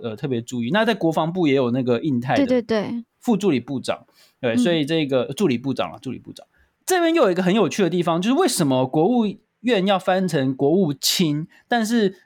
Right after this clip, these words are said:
Speaker 1: 在国防部却是部长啊？在英文都是一样的。
Speaker 2: 哎，好问题，我没想过哎。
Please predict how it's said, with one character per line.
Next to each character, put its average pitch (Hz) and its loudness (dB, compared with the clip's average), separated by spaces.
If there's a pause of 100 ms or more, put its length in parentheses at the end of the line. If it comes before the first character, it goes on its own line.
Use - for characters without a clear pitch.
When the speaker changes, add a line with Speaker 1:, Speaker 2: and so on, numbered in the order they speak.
Speaker 1:
在 196 0
国 165 -2
防 180 -2
部 196 -2
却 185 2
是 180 -4
部 185 0
长 - -4 (120)
啊？ - -20 (960)
在 254 0
英 269 0
文 190 2
都 196 2
是 208 -2
一 143 -4
样 165 2
的。 202 4
Speaker 2:
哎， - 2
好 180 0
问 247 -2
题， 214 -6
我 226 -2
没 196 -4
想 202 -6
过 233 2
哎。 - -4